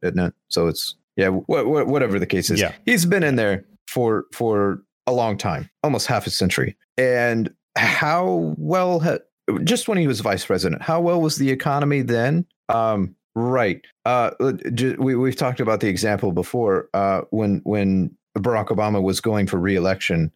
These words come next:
Speaker 1: the economy was the same as it is currently after leaving a pandemic. That doesn't really speak very well of the economy, does it? For, for back in that time. So it's just when you, when you go back and look at the facts and look at the things that, that Biden has done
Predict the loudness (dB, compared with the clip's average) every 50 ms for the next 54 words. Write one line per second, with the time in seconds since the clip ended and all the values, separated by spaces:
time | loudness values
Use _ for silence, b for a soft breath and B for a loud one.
0 | _ -6 -4 0 0 0 0 -2 -2 -2 -2 0 0 0 0 2 2 2 2 0
1 | 0 -2 -4 _ _ _ -2 0 0 0 0 0 -2 -2 -2 0 0 0 0 2
2 | 2 2 0 0 0 0 0 2 0 0 0 -4 -6 _ -6 -2 0 0 0 0
3 | -2 -2 0 0 0 0 0 0 -2 -2 -2 -2 0 0 0 0 2 2 2 2
4 | 2 2 2 0 0 0 0 0 0 0 0 0 0 0 0 -2 -4 -8 -12 -16
5 | _ _ _ -6 -4 0 0 2 2 2 2 2 2 2 0 0 -2 -2 -2 -2
6 | -2 -4 _ _ _ -2 0 2 2 2 2 2 2 2 0 0 -4 -6 -10 _
7 | _ _ -4 -2 -2 0 0 0 0 0 0 0 0 0 0 0 0 0 0 0
8 | 0 0 0 -2 -4 -6 _ _ _ -6 -2 -2 -2 -2 -2 -2 -2 0 0 0
9 | 0 0 0 0 -2 -2 -2 0 0 0 0 -2 -4 -4 -2 -2 -2 -2 -4 -2
10 | 0 0 0 0 0 -2 -2 -2 0 0 0 -2 -4 _ -2 0 0 2 2 2
11 | 0 0 0 2 2 2 2 0 0 2 0 0 0 0 0 0 2 0 0 0
12 | -2 -4 -4 -2 0 0 0 0 0 -2 -2 0 0 0 0 0 -2 -4 -4 -2
13 | -2 0 0 0 0 2 2 0 0 0 0 0 0 0 0 -2 -6 _ -10 -6
14 | -2 0 0 2 2 0 0 0 0 0 0 0 0 2 0 0 -2